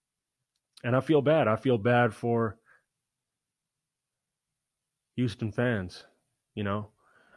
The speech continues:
Um, they've been kinda lied to as well. This is it, though. This is it. This is the end of that team, and this is the end of that system. This is the end of that run.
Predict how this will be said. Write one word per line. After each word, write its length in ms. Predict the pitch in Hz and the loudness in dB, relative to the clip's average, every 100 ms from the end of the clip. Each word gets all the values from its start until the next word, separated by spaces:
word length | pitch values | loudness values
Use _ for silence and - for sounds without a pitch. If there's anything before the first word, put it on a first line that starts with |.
| _ | _
Um, 580 | 98 92 92 90 90 - _ _ _ _ - | -8 -6 -6 -8 -12 -16 _ _ _ _ -10
they've 260 | 107 120 117 | -2 -2 0
been 140 | 117 | -4
kinda 220 | 123 113 | -2 -2
lied 320 | 104 110 117 | 0 0 0
to 140 | 120 113 | -2 -4
as 100 | 95 | -4
well. 420 | 110 113 85 - _ _ _ _ _ _ _ _ | -4 -6 -8 -18 _ _ _ _ _ _ _ _
This 160 | 117 127 | -6 -4
is 100 | 127 | 2
it, 220 | 143 151 | 2 4
though. 240 | 117 98 90 | -2 -2 -6
This 220 | 107 120 | -6 -4
is 140 | 117 113 | -4 0
it. 240 | 117 95 | -2 -2
This 100 | 120 | -6
is 60 | - | -2
the 120 | 117 | -2
end 180 | 123 120 | -2 0
of 60 | |
that 200 | 117 110 | 0 0
team, 320 | - 123 127 - | -2 -2 -2 -4
and 180 | 110 | -6
this 120 | 107 107 | -6 -4
is 80 | |
the 100 | 113 | -4
end 160 | 120 120 | -2 -2
of 80 | 117 | 2
that 160 | 113 | 0
system. 400 | - 117 - 120 | 0 -10 -6 -6
This 120 | 107 - | -6 -8
is 40 | |
the 120 | - | -6
end 120 | 117 | -4
of 60 | 113 | -2
that 160 | 110 101 | -2 0
run. 280 | 110 101 | -2 -4